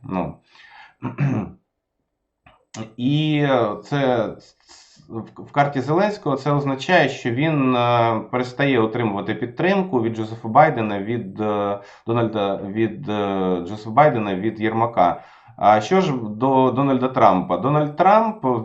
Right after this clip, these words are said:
він, е, як я вже вказував, не має планет в Скорпіоні, тому він не любить складних історій, не, не любить війни. От, він любить бізнес, е, це знак зодіака Близнюки, це тема бізнеса.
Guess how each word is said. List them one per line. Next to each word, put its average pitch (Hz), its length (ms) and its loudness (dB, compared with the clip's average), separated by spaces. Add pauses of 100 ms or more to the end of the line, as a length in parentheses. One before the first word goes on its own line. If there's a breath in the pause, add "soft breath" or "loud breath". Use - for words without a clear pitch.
(220)
він, 170 380 0
е, 147 240 2
як 139 220 0
я 131 120 0
вже 123 360 0
вказував, 127 680 0
не 135 140 2
має 110 340 4
планет 104 320 -2
в - 40 -14
Скорпіоні, 151 600 -2
тому 127 320 2
він 123 180 0
не 131 100 2
любить 98 320 2
складних 107 480 -2
історій, 160 420 0
не, 110 120 0
не 117 320 0
любить 98 340 -2
війни. 147 460 0 (1120 soft breath)
От, 123 280 0
він 185 140 2
любить 131 320 2
бізнес, 160 560 0 (160)
е, 117 180 0
це 117 360 -4
знак 113 240 -4
зодіака 107 400 -2
Близнюки, 101 600 -6
це 98 160 -8
тема 104 260 -2
бізнеса. 131 880 -2